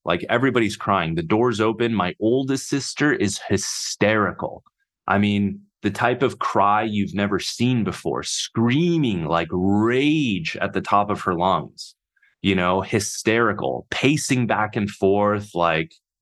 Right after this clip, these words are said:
c-, like, in shock, you know, 'cause she had just heard the news too. And she's, she said, "Hey, you know, like, d-, dad, dad died."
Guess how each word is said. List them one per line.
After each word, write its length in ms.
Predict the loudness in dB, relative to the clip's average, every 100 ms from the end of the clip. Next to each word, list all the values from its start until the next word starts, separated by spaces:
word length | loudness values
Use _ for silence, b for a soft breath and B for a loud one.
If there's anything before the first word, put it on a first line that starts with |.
| _
c-, 100 | -8
like, 340 | 0 2 2 -2
in 160 | 0 0
shock, 600 | 0 2 2 0 -6 -20 _ _ _ _ _ _ -4
you 120 | 0
know, 100 | 0
'cause 220 | 0 -2
she 100 | 2
had 100 | 0
just 200 | 0 -2
heard 180 | 0 0
the 60 | 0
news 260 | 0 0
too. 180 | 0 0
And 140 | 0
she's, 240 | -2 -6 -6
she 180 | -6 -4
said, 220 | 0 0
"Hey, 240 | 0 -2
you 80 | -2
know, 200 | 0 0
like, 260 | 0 -2 -4
d-, 80 | -12 -4
dad, 380 | 0 0 -2 -2
dad 260 | -2 0
died." 340 | 0 0 0